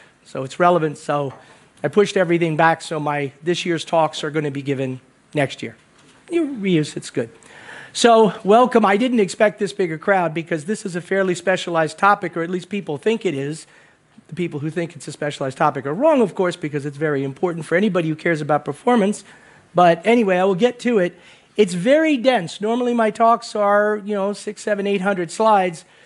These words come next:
This one's only about five hundred, but because of the animation, it's more like five thousand. You've been warned. Here's the copyright notice. Here's the abstract. You're already here,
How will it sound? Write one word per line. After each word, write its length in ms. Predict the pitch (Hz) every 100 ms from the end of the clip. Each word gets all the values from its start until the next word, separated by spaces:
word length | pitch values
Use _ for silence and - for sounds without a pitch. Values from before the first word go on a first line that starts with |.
| _ -
This 180 | 240 269
one's 180 | 254
only 240 | 233 240 233
about 240 | 208 202
five 300 | - 226 240
hundred, 320 | 190 185 175
but 100 | 180
because 320 | 180 185 220 214
of 80 |
the 160 | 208 208
animation, 480 | 202 196 196 - 175
it's 120 | 160
more 140 | 202
like 180 | 202 190
five 260 | - 180 170
thousand. 500 | 196 185 131 117 110 _ _ _ - - - - - - - - - _ _ _ _ _ _ 185
You've 120 | 175
been 180 | 214 214
warned. 380 | 247 175 120 - _ -
Here's 160 | 180
the 80 | 196
copyright 560 | 180 226 233 254 254 233
notice. 320 | 247 247 233
Here's 200 | 208 202
the 140 | 226
abstract. 540 | 233 214 - 202 143 -
You're 120 | 196
already 380 | 214 233 220 202
here, 500 | 190 285 160 180